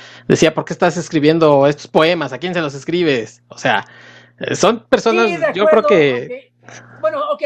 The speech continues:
Speaker 2: ok. Tampoco estoy diciendo que todo mundo que tenga esta tecnología va a acabar igual que él, pero yo sí,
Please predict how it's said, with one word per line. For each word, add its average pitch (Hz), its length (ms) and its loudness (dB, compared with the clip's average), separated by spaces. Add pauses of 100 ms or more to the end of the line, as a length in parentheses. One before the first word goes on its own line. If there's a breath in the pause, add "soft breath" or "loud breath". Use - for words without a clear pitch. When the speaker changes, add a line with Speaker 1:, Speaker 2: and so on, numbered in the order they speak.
Speaker 2:
ok. 220 100 -14 (840)
Tampoco 311 300 -4
estoy 311 160 -10
diciendo 285 300 -8
que - 160 -10 (100)
todo 240 300 -2
mundo 240 340 -10
que 180 80 -16
tenga 208 240 -12
esta 208 180 -10
tecnología 170 380 -12
va 185 80 -8
a 180 40 -6
acabar 180 220 -10
igual 165 280 -12
que 151 140 -16
él, 226 100 -16 (520)
pero 196 200 -12
yo 254 160 -10
sí, 269 320 -14